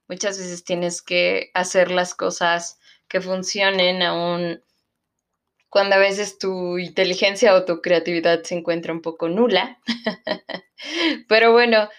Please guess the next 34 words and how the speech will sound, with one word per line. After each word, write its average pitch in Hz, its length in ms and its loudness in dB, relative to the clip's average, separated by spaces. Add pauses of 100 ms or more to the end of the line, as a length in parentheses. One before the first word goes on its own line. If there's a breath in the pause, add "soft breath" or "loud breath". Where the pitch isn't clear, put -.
(280 loud breath)
antes 311 360 -2
que 262 120 0
nada, 262 480 2 (160)
quiero 269 280 4
saludarlos. 185 840 -2
¿Cómo 220 300 -6
están? 185 460 -4
¿Cómo 202 180 -14
se 185 120 -16
sienten 175 500 -6
hoy? 170 300 0
¿Qué 180 100 -4
están 175 280 -6
haciendo 180 520 0
últimamente? 175 960 0 (360 soft breath)
Yo 233 340 4
me 233 120 4
encuentro 220 340 2
bastante 214 520 2
bien. 185 360 -2 (300)
Eh, 180 920 2
es 294 200 2
lunes, 269 600 -2
es 240 120 -2
lunes 285 360 0
treinta 233 300 -2
y 220 100 -2
uno 226 120 -2
de 226 80 4
agosto, 190 540 -2
ya 190 180 -2
se 196 120 -8
acabó 175 260 -4
agosto. 185 720 -2